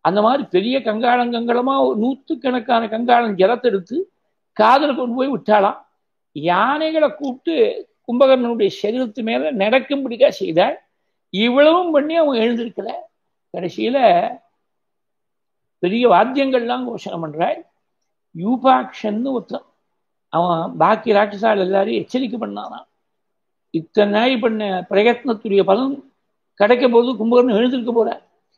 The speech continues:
எழுந்திருந்தா அந்த தூக்க கலக்கத்துல நாம எங்க இருக்கோம், என்ன பண்றோம்னு ஒண்ணும் தெரியாது. ராட்சாள் யாரு, நமக்கு வேண்டியவா யாரு,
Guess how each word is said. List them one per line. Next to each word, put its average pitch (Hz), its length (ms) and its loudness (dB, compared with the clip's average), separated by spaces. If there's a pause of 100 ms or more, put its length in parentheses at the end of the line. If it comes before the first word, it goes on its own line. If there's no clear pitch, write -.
(260)
எழுந்திருந்தா 254 540 2
அந்த 269 180 -4
தூக்க 262 340 -6
கலக்கத்துல 220 760 0 (600)
நாம 202 280 2
எங்க 220 220 0
இருக்கோம், 247 340 -2
என்ன 220 260 -2
பண்றோம்னு 220 380 -2
ஒண்ணும் 202 260 -4
தெரியாது. 202 560 -2 (800)
ராட்சாள் 226 640 2
யாரு, 214 400 2
நமக்கு 202 280 -2
வேண்டியவா 240 520 0
யாரு, 208 220 2